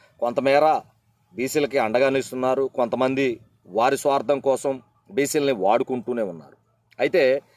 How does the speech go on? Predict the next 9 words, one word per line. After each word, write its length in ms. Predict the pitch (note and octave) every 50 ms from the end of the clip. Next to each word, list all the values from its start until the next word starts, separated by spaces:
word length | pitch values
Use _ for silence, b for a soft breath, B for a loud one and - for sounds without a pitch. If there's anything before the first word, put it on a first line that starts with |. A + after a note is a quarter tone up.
| b b b b b b b b -
ఈ 220 | A2+ B2+ D#3 E3+
సంఘాల 400 | D#3+ - D#3+ D#3+ E3+ F3+ F#3 F#3
వల్ల 480 | F3 E3+ D#3+ D#3+ D#3+ D#3 C#3+ A#2+ A#2+ A#2 G2+
బీసీల 400 | G2+ A#2+ D#3 D#3+ - F3 D#3+ D#3
బ్రతుకులు 360 | B2+ C#3+ C3+ - - C#3 C3
మారతాయా 540 | B2 A#2 A#2 B2 - - B2 A#2+ A#2+ A#2 A2+
అంటే 500 | A2+ G#2+ - C3+ C3 A#2+ G#2 G2 F2+ - _ _ _ _ _ _ _ _ _ _ _ - -
ప్రజల్లో 340 | C#3 C3+ D#3+ G3 G3 G3
ఉన్నటువంటి 600 | F3+ D#3+ D3+ C#3+ B2 C#3 C3+ B2+ A2+ - A#2 G2+